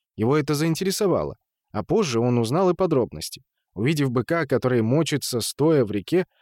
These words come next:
Аото начинал кричать: «Но бывают же такие глупые быки!» Ведь это неразумно — мочиться в воду! Никакого толка. Если бы ты сделал это на поле, то моча стала бы удобрением. Так кричал он на быка и топал ногами.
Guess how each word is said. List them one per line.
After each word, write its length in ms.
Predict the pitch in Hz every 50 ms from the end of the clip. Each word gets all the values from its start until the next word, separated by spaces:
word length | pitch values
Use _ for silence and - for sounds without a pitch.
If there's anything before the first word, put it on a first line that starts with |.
| _ _ -
Аото 420 | - 107 120 156 202 196 - 175
начинал 460 | 165 156 143 - 147 135 151 165 151
кричать: 560 | 143 - 151 156 143 - - 104 82 - _ _ _ _ _ _ _ _
«Но 100 | - 120
бывают 440 | 151 214 240 269 285 269 247 226 185
же 100 | 190 208
такие 320 | 196 226 185 - 214 196
глупые 640 | 170 139 156 226 277 294 262 - - 220 233 226 214
быки!» 540 | 180 180 220 185 - - - 160 131 98 - _ _ _ _ _ _ -
Ведь 240 | 104 127 117 - 208
это 280 | 226 202 - 208 202
неразумно — 720 | 185 185 202 202 220 220 175 165 226 285 262 208 151 127 117
мочиться 540 | 131 156 139 - 214 220 165 - - 185
в 80 | 180 165
воду! 360 | 185 226 214 151 101 98 - - _ _ _ _ _ -
Никакого 520 | 110 120 117 156 147 139 220 220 202 185
толка. 500 | - - 247 240 214 180 139 - 120 95 - _ _ _ _ _ _ _ _ _
Если 320 | - 117 170 196 - 208
бы 120 | 185 202 196
ты 180 | - 226 220
сделал 400 | 190 160 156 180 226 220 208 202
это 180 | 196 170 - 190
на 140 | 185 190 175
поле, 380 | - 226 269 285 220 151 107 - _ _ _ _ _
то 100 | - 175
моча 360 | 175 190 190 - - 262 247 202
стала 280 | - - 214 208 202
бы 120 | 180 180 190
удобрением. 720 | 190 185 208 196 160 147 143 143 135 131 127 120 110 - - _ _ _ _ _ _
Так 200 | - 160 202 - -
кричал 420 | - 139 143 135 - 160 170 156
он 100 | 143 139
на 100 | 135 135
быка 340 | 120 127 123 - 185 190 180
и 60 | 143
топал 320 | - 147 156 151 139 143 135
ногами. 440 | 127 123 117 98 104 90 78 -